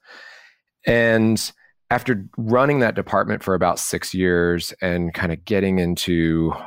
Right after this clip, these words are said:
all the different things that I've gotten into personally from a research standpoint, I realized that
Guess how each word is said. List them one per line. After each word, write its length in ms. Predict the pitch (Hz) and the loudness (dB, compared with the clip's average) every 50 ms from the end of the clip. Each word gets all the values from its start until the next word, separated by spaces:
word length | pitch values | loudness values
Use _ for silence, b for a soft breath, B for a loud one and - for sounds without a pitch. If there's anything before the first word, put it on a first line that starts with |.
| - | 0
all 160 | 82 85 85 | 2 2 2
the 80 | 80 87 | 2 0
different 280 | 78 85 - 78 65 - | -2 -2 -4 -4 -6 -4
things 200 | - 90 82 73 | -2 -2 0 0
that 80 | 82 | 0
I've 100 | 76 71 | 0 0
gotten 220 | - 87 67 76 80 | 0 -2 0 -2 -2
into 180 | 73 73 78 | -4 -6 -8
personally 500 | - - - 92 87 - - 82 80 76 71 | -6 -4 -2 -2 -2 -2 -2 -2 -2 -2 -4
from 160 | - 78 76 | -4 -4 -4
a 160 | 76 73 73 - - | -2 -4 -4 -6 -6
research 540 | 78 85 90 98 92 - 90 78 71 - - | -2 0 2 2 2 0 0 0 0 -2 -4
standpoint, 680 | - - 78 73 71 71 - - 80 73 71 71 69 B B B B B B B _ _ - | -2 -2 -2 -2 -2 -4 -4 -4 -2 -2 -2 -2 -4 B B B B B B B _ _ 0
I 60 | 90 | 2
realized 640 | 92 87 92 104 117 120 117 107 98 92 87 78 80 | 2 4 4 4 4 4 4 4 4 2 0 0 0
that 300 | - 85 85 85 85 - | 0 2 2 2 0 -2